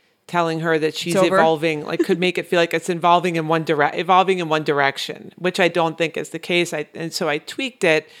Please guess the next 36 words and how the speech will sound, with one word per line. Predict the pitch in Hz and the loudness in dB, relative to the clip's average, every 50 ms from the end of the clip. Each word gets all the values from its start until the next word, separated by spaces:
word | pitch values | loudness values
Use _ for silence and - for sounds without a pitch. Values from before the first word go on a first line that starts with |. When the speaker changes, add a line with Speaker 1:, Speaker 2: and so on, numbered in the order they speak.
| - - - - - - _ _ - | -20 -20 -20 -20 -20 -20 _ _ -6
Speaker 1:
to | - 190 | -6 -6
say, | - - - 180 160 151 151 156 - | -4 -2 -2 0 2 2 0 0 0
"I | 156 165 | -2 -2
will | 160 160 165 - - | 0 0 -2 -2 -2
honor | 160 175 185 190 196 196 196 | 0 0 0 2 2 0 0
my | 185 175 165 156 156 | 0 0 0 0 0
body's | - 165 156 156 156 156 156 151 151 147 - - _ _ _ - 156 160 180 196 208 208 | 0 0 2 2 2 0 -2 -4 -4 -8 -12 -20 _ _ _ -10 -6 -4 -2 0 0 2
meaningful, | 202 190 180 170 - _ - 156 151 147 143 143 143 139 143 143 _ _ _ _ _ _ - - | 0 0 -2 -4 -10 _ -2 0 2 2 2 2 0 -2 -6 -10 _ _ _ _ _ _ -6 0
ebbing | - 180 185 156 - 190 185 185 180 180 - - - | 0 0 0 2 2 2 4 4 2 -2 -4 -4 -4
and | 151 151 147 147 | -6 -4 -6 -8
flowing | - - _ - 156 156 160 156 156 156 147 - - - - - _ | -14 -18 _ -8 -4 -2 0 2 2 2 0 0 -4 -10 -14 -18 _
purpose." | - - - - - - - - - - - | -10 -8 -8 -8 -8 -12 -20 -18 -18 -18 -16
Speaker 2:
Yeah. | - - - - _ _ _ _ _ _ _ _ | -18 -18 -20 -20 _ _ _ _ _ _ _ _
Speaker 1:
So | - - - 196 175 170 160 160 156 160 - - - | -14 -8 -2 0 0 2 2 2 0 -2 -4 -8 -8
right | - 175 185 196 - - | -2 0 2 2 2 0
now | 220 262 302 269 196 175 175 175 185 202 | -4 -4 -2 0 2 2 2 2 2 0
it's | 185 180 - - - | -4 -6 -8 -8 -6
ebbing | - 170 175 175 185 185 185 185 196 202 202 | -4 -4 -4 -2 -4 -4 -4 -4 -6 -8 -8
towards, | - - 190 170 170 170 170 170 180 180 175 - - - _ _ _ _ - | -10 -8 -4 -2 -2 0 0 0 -2 -4 -6 -8 -10 -10 _ _ _ _ -10
"I | - | -8
have | 160 160 160 151 - | -6 -6 -6 -8 -8
to | - | -12
grow | 151 - 175 170 175 | -10 -6 -6 -4 -4
this | 180 180 - | -6 -8 -10
baby." | - - - - - - - - - _ _ _ _ _ _ _ _ _ _ _ _ _ _ _ | -8 -6 -6 -6 -6 -8 -14 -16 -20 _ _ _ _ _ _ _ _ _ _ _ _ _ _ _
And | - 156 151 | -12 -10 -8
then | 151 151 151 | -6 -6 -4
after | 147 151 151 - - 151 | -6 -6 -6 -8 -8 -8
the | 151 | -6
baby | 147 151 143 147 147 156 | -2 -2 -2 -2 -4 -8
comes | 151 - 180 170 165 170 - | -10 -10 -12 -12 -12 -12 -10
back, | - 202 214 233 226 - | -8 -8 -8 -8 -10 -10
then | 180 170 170 | -10 -10 -10
she | - - 180 | -10 -12 -12
can | - 170 160 | -12 -12 -12
find | 156 - 160 151 151 151 156 160 160 160 | -10 -8 -6 -4 -4 -4 -4 -6 -8 -14